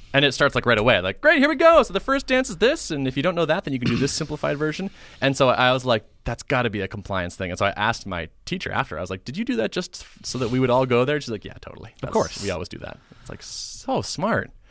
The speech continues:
Speaker 1: And because, honestly, I was, so the private lessons and, and the group class, no intimidation factor for me personally.
Speaker 2: Mm-hmm.
Speaker 1: The party was intimidating.
Speaker 2: Mm.
Speaker 1: Uh, it just,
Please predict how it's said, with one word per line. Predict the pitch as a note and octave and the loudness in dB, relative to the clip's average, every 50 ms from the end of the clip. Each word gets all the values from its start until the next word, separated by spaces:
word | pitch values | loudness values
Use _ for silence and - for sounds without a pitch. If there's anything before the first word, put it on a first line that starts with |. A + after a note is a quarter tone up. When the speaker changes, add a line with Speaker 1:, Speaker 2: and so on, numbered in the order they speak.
| - - - - - - | -20 -20 -20 -18 -6 -2
Speaker 1:
And | - E3 | 0 0
because, | F3+ F3+ G3 F#3 - - | 2 2 2 2 2 2
honestly, | D3 E3 F#3 - A3+ A3+ - | 0 0 2 2 0 0 2
I | - C3+ | 2 2
was, | C#3 C#3 - - - - - _ | 2 0 -2 -6 -10 -16 -16 _
so | - - D3+ C#3+ C3+ - - - - - - - - - | -2 2 2 2 2 0 -2 -10 -20 -20 -20 -20 -10 -8
the | - C#3 | -6 -6
private | - - D3+ F3+ G3 F3+ | -2 0 0 0 2 0
lessons | F#3+ G3 - G3+ G3 | -2 -2 -2 -4 -4
and, | - C#3 B2 - | -4 -4 -2 0
and | A#2+ A#2 | 0 0
the | A2+ | 2
group | G#2+ C3+ - | 0 -2 0
class, | - C#3+ D3 D3+ - - - - _ - - | 0 0 0 0 0 -4 -6 -10 _ -16 -10
no | - A#2 A#2 B2 B2 B2 A#2+ | -4 -2 2 2 4 4 2
intimidation | A2+ - A#2+ A2+ G#2 G#2+ G#2+ - A2+ | 2 2 2 2 2 2 0 -2 -2
factor | - G#2 G#2 - B2 | -2 0 0 0 0
for | A2+ - A#2 | -2 -2 -4
me | A2+ A#2 A#2+ | -4 -4 -4
personally. | - - G#2+ A2 - C#3+ D3 D#3 E3 E3+ | -2 -2 -2 -2 -2 -4 -4 -4 -4 -4
Speaker 2:
Mm-hmm. | - A#2 A2+ A#2 | -4 -6 -4 -2
Speaker 1:
The | G2+ A2+ | -2 0
party | - - C3+ D3 C#3+ C3+ A#2+ | 2 4 4 4 4 2 0
was | G2+ G2 G#2+ A2 A2+ G#2 | 0 0 2 0 0 0
intimidating. | G2 F2+ G2 F#2 F2+ D#2+ D2 C2+ - - | -4 -8 -8 -8 -8 -8 -8 -8 -10 -8
Speaker 2:
Mm. | A#2 A2 G#2+ G#2+ G#2+ G2+ G2 - - - - | -8 -6 -6 -6 -6 -6 -8 -10 -10 -6 -4
Speaker 1:
Uh, | G#2+ G2+ | -4 -4
it | - G#2+ | -4 -4
just, | - A#2 | -4 -4